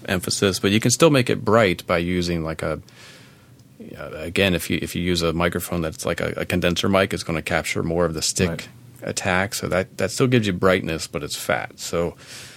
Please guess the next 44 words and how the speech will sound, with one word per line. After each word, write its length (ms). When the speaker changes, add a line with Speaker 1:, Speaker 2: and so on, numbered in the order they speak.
Speaker 2:
Yeah, 300
fat 360
to 80
me 120
has 180
a 60
lot 180
of 100
attack, 680
um, 140
Speaker 1:
Yeah. 160
Speaker 2:
but 180
it's 140
in 80
a 60
lower 360
pitch. 380
But 100
I 40
mean, 120
I 60
think 280
too, 460
what's 280
funny 240
with 160
fat 460
is 200
fat 380
also 580
pushes 360
us 180
into 360
the 140
actual 540
technique 600
and 120
the 60
playing. 460
Jack, 320
it's 120
not 140
gonna 160
happen. 340